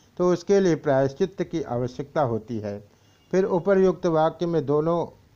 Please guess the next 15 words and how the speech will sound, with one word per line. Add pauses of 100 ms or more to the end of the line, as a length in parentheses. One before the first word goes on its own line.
(100)
हवियों
के
दूषित
होने
पर (460)
प्रायश्चित्त
की
व्यवस्था
क्यों
बताई
गई? (440)
अवश्य
ही
वहाँ
दोनों